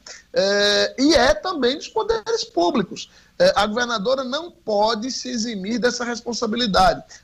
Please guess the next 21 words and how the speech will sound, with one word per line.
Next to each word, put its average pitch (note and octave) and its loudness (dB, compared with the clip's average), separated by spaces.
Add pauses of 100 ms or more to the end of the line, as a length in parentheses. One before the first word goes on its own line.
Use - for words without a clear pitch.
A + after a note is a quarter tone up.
A E3 0
Polícia G3+ -2
Militar G#3 2
tem A3+ -6
papel A3 0
fundamental C4 -2 (240)
nessa A#3 0
fiscalização. A3+ -2
A F3+ 4
Guarda F#3 2
Municipal, E3+ -4
as G3 0
guardas G3+ -4
municipais, D#3+ -8
a A#3 -10
gente F3 -12
tem E3+ -10
aqui, E3+ -10
tem F3+ -4
em F3+ -8
Mossoró, D3+ 0